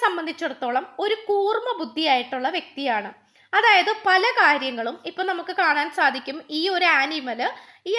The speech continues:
ആനിമൽ എന്താ പറയാ, പെട്ടെന്ന് കാണത്തില്ല, കാടിന്റെയൊക്കെ ഇടയിലാണ് ഇരിക്കുന്നത്.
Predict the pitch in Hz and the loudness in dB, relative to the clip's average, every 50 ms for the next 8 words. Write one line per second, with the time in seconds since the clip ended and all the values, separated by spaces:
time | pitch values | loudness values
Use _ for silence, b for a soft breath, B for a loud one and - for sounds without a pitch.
0 | 453 370 370 359 370 359 359 359 359 381 415 - - 302 339 330 330 339 - 320 | 4 4 2 2 -2 -2 -2 0 0 0 0 0 -2 -4 -2 -2 -2 -4 -2 -2
1 | 311 302 302 - 359 - - 370 359 403 403 427 381 330 302 311 302 - 339 277 | -2 -2 0 0 -2 0 0 -2 -2 -2 0 2 2 2 2 0 -4 -6 -8 -6
2 | 240 226 220 214 - - 285 285 277 285 294 294 294 320 311 311 320 320 302 269 | -6 -6 -8 -8 -2 0 0 2 2 0 -2 -4 -4 -4 -4 -2 -2 -2 -2 -2
3 | 269 269 277 302 285 269 277 262 262 - - - 247 240 226 220 - | -4 -4 -2 -2 -2 -2 -2 -4 -10 -12 -12 -10 -10 -8 -6 -6 -6